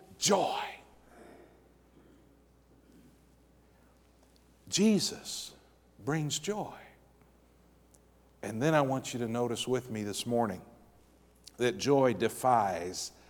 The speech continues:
our circumstances. And when you write that down, if you, if you're a note taker, when you write that down, be sure you, be sure you spell the word correctly.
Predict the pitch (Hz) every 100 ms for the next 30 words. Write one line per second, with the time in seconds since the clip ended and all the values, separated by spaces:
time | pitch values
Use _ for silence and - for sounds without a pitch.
0 | - - - 110 - 131 113 98 90 -
1 | 92 - - - - - - - - -
2 | - _ _ _ _ _ _ - 104 120
3 | 135 117 127 156 147 147 139 131 123 110
4 | 107 127 110 113 135 135 131 127 117 -
5 | 101 104 98 107 101 113 127 147 139 139
6 | 120 110 127 - 160 156 135 113 - -
7 | - - - - 135 - - 175 151 120
8 | - - 156 139 113 113 110 113 104 -
9 | 117 120 113 101 87